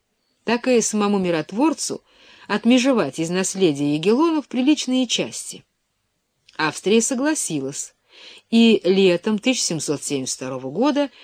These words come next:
последовал первый раздел Польши. В то же время открылись мирные переговоры России с Турцией в Факшанах.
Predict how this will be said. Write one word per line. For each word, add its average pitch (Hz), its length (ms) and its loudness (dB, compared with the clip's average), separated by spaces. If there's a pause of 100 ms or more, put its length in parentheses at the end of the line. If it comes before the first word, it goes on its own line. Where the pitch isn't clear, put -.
(140)
последовал 240 640 2 (100)
первый 247 440 4
раздел 147 460 -2
Польши. - 540 -10 (840)
В - 100 -20
то 277 160 4
же 254 120 2
время 240 320 4
открылись 220 420 0
мирные 214 400 2
переговоры 175 560 0
России 240 540 -2
с - 140 -6
Турцией 226 580 -2
в - 80 -12
Факшанах. 120 800 -10